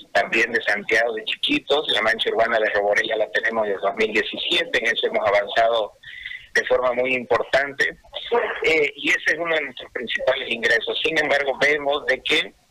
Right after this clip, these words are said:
de los cuatro millones quinientos mil bolivianos que nosotros deberíamos recaudar en dos mil veinte, nuestra proyección hasta diciembre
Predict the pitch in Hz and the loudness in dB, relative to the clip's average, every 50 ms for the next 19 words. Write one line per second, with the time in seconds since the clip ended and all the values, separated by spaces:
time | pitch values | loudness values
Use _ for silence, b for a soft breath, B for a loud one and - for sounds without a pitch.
0 | _ - - - - - - - - - - - - - - - - 170 156 143 | _ -20 -10 -2 -2 0 2 0 0 -2 0 2 2 2 2 0 0 0 0 0
1 | 135 143 147 143 147 - - - 127 120 120 117 113 117 117 120 123 131 127 127 | 2 2 2 2 0 -2 -2 -2 -2 0 -2 0 0 0 0 2 0 0 0 0
2 | 123 117 113 113 113 113 113 113 - - - - 104 - - 120 - 127 117 117 | 0 0 0 2 2 2 0 -2 -4 -4 -2 -2 0 -2 -2 0 0 0 2 2
3 | 117 113 113 - - 135 131 120 120 120 117 113 110 - - 104 107 - 110 110 | 2 2 0 0 0 0 0 0 0 0 0 -2 0 2 2 2 4 2 2 0
4 | 104 98 101 - - - - - 120 120 135 143 139 - 139 139 143 - - B | 0 0 -2 0 0 0 0 2 0 0 -2 -4 -4 -2 -2 -2 -2 -6 -12 B
5 | B B B B _ - 127 123 - - - - - - - 117 110 - - 151 | B B B B _ 0 0 2 2 0 2 2 2 2 2 0 -2 0 0 2
6 | 151 147 131 - - 120 113 113 - - 135 131 135 131 123 | 2 2 0 2 2 2 2 0 0 0 0 2 2 0 0